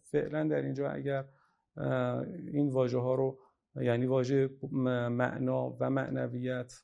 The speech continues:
رو، اه، در کنار هم و مترادف هم استفاده می‌کنم و گرچه می‌شه، اه، در واقع اونها رو،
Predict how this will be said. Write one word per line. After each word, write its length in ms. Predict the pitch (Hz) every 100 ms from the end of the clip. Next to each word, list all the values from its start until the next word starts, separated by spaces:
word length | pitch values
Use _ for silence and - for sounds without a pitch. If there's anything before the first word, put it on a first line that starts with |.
| _
رو، 500 | 143 135 139 139 139 _ _ _
اه، 200 | 143 131
در 220 | 127 135
کنار 340 | 135 143 135 135
هم 220 | 135 135
و 200 | 135 139
مترادف 520 | 139 127 127 120 123
هم 340 | 123 127 127 127 - _ _
استفاده 480 | - - 127 131 127
می‌کنم 520 | 131 127 139 139 139 139 _ _ -
و 260 | 135 131 131
گرچه 380 | 127 131 123 127
می‌شه، 320 | 131 127 127 135 147 _
اه، 340 | 131 120 117
در 180 | 117 117
واقع 200 | 113 113
اونها 340 | 120 117 113 123
رو، 300 | 127 127